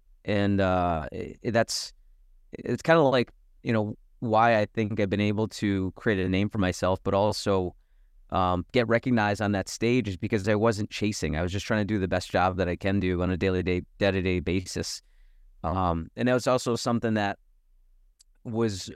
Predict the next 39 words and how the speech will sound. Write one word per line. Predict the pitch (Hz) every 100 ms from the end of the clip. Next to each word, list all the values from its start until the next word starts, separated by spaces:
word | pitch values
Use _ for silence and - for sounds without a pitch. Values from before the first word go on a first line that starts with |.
| -
was | 113 110
really | 101 123 120
recognized | 110 107 110 107 107 95
by | 101
other | 104
people | 117 107 98
that | 95
I | 90
met | 92 104 -
down | - 104
there | 101 98
for | 92
the | -
first | 107 101 -
time | - 92 92
ever | 117 82 87 - - - _ _ -
is, | 104 101 104 98
uh, | 95 95
like, | 123 107
I | 107
met | 113 98
a |
strength | - 104 101
coach | 101 -
from, | - 101 98 92 90 90 82 -
um, | 87 85 76 - _
you | 107 92
know, | -
a | 113
big, | 107 107 95 -
a |
major | 113 120 113 113
school, | - 135 110 95 104 _ _ _
and | -
he | 110
originally | 110 104 110
started | - 110
with | 101 -
football. | 101 - 95 95 101